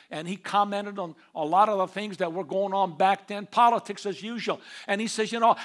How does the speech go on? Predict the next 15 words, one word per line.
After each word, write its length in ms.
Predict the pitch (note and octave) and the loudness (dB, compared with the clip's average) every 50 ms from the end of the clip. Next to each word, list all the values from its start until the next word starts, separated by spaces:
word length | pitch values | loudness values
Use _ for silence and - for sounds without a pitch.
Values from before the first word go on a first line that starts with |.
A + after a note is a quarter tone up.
| - - | 8 10
I 140 | A#3 C#4 | 10 10
don't 240 | C4+ C#4 - - D4+ | 8 6 -2 -4 -4
understand 640 | B3+ B3+ A#3+ A3+ - - - B3 A#3 A#3+ B3 A3+ G#3 | -4 -4 -4 -4 -6 -4 -2 0 0 2 2 2 4
why 160 | G3+ F#3+ F#3 | 4 4 4
people 340 | - - A#3 F#3+ F#3+ F#3+ F#3+ | 2 -2 -6 -4 -2 0 0
are 60 | F#3 | -2
complaining 640 | - - F#3+ F#3+ E3+ - - A#3 B3+ B3 A#3 F#3+ F3+ | -2 -4 -6 -6 -6 -6 -4 -4 -4 -4 -4 -4 -2
about 320 | F3 F#3 F#3+ F#3 F#3 F#3 | 0 2 2 4 4 2
our 180 | F3+ F3 E3 - - - | 2 0 -2 -4 -8 -10
leaders, 460 | D3 D#3+ F#3+ A#3 A#3 G#3+ G3+ F#3+ D3 E3+ | -6 -4 -2 -2 0 0 0 -2 0 0
our 120 | F3+ F#3 | 0 2
lawmakers, 600 | F3+ G3+ A3 A#3+ A3+ G#3+ G3+ F#3+ - F#3+ E3 F3 | 2 4 4 4 4 2 0 -6 -6 -8 -10 -8
and 120 | F#3+ F#3 | -6 -6
our 40 | E3+ | -6
politicians. 880 | - - G#3+ A3 G#3+ G3 F#3+ F#3 - A#3 C4+ A3 - A3 E3 C#3 - - | 0 6 8 8 8 8 6 0 -2 -6 -4 -4 -6 -6 -8 -12 -14 -18